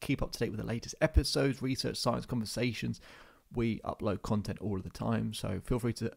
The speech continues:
subscribe to the podcast, and let's begin.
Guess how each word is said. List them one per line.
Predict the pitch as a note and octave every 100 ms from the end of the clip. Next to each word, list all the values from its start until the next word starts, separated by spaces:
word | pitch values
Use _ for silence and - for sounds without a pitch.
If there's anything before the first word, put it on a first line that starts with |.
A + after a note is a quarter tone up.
| -
subscribe | - - - A2+ G2+ -
to |
the | -
podcast, | - C3 - B2 A#2+ - - - _ _ _ _ -
and | G#2+
let's | G2
begin. | - E3+ F3+